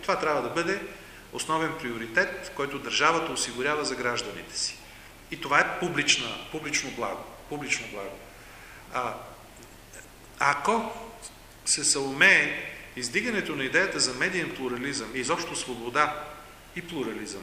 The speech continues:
или свобода и многообразие, да се схване от гражданите и впоследствие от всички, които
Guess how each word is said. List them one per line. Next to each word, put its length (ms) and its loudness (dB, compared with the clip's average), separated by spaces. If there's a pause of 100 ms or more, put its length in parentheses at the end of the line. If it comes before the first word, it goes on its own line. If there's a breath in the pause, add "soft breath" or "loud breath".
или 140 -8
свобода 400 -2
и 80 0
многообразие, 720 -4 (420 loud breath)
да 100 2
се 320 2
схване 640 6 (220)
от 60 -10
гражданите 800 0 (800)
и 60 0
впоследствие 680 4
от 100 -2
всички, 360 2
които 420 -2